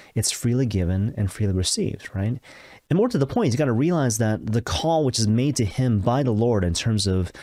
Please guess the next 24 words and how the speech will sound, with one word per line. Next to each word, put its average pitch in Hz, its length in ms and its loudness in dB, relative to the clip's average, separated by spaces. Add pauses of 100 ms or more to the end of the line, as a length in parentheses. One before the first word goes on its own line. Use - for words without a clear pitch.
(140)
the 104 100 2
vocation 120 520 0
to 104 80 -2
holiness, 104 440 0
the 101 80 -2
call 120 360 0
to 107 200 -2
belong 104 400 0
entirely 107 400 -2
to 95 120 -2
him, 101 420 -2 (280)
the 87 80 -4
call 147 240 0
to - 140 -8
be 104 100 0
pope, - 440 -2 (140)
right? 110 240 -2 (500)
This 156 180 2
is 170 100 2
not 156 180 0
something 135 280 0
based 107 300 0
on 107 120 2
merit. 123 440 -2